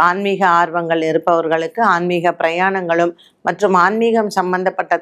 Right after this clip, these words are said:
தலைவர்களை சந்திப்பதும் மனதிற்கு நல்ல ஒரு திருப்தியும் சந்தோஷத்தையும்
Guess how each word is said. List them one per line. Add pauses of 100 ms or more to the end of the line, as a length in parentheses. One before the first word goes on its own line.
தலைவர்களை (140)
சந்திப்பதும் (380)
மனதிற்கு (100)
நல்ல
ஒரு
திருப்தியும்
சந்தோஷத்தையும்